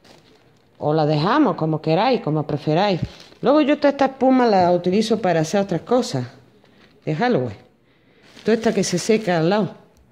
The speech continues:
Para que no sea tan exagerado, ¿vale?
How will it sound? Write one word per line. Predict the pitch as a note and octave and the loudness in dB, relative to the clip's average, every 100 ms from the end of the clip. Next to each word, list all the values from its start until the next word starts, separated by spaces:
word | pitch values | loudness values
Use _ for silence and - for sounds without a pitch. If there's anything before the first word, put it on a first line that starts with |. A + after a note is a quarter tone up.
| _ _ _ _ _ _ _ _ _ | _ _ _ _ _ _ _ _ _
Para | F#3+ | -2
que | F#3+ | 0
no | G#3+ | 2
sea | A#3+ C#4 | 0 0
tan | B3+ G3+ | 2 2
exagerado, | E3 - D#3+ D3 D#3 A#2+ - - - - _ _ | 2 0 0 2 0 -2 -6 -10 -10 -10 _ _
¿vale? | F3 A3+ F4 | -4 0 0